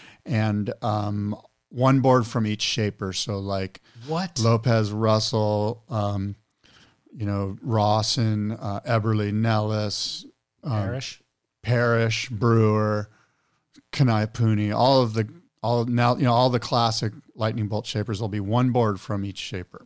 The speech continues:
Speaker 2: Dude, you gotta sell that as a piece, like, as a complete set.
Speaker 1: One board at a time.
Speaker 2: One,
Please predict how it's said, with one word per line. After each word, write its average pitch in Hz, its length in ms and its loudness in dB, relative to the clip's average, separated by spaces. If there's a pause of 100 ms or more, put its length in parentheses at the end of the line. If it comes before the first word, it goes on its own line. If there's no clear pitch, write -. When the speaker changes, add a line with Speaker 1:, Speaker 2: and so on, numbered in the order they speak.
Speaker 2:
Dude, 143 160 -4
you 120 80 -2
gotta 139 160 -2
sell 120 260 -2
that 110 140 -4
as 95 100 -10
a 87 80 -16
piece, - 640 -8
like, 135 160 0
as 120 140 0
a 101 120 -6 (200)
complete 127 480 -6
set. - 520 -6 (1400)
Speaker 1:
One 127 340 2
board 120 260 4
at 110 100 2
a 110 60 -2
time. 92 280 -12 (380)
Speaker 2:
One, 131 400 -2